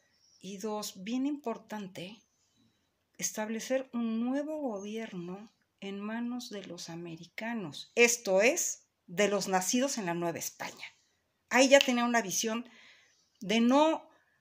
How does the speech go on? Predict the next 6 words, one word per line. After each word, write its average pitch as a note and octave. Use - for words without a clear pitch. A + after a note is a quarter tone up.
pelear C#4
por C4+
la A#3
independencia A3
de B3
España A#3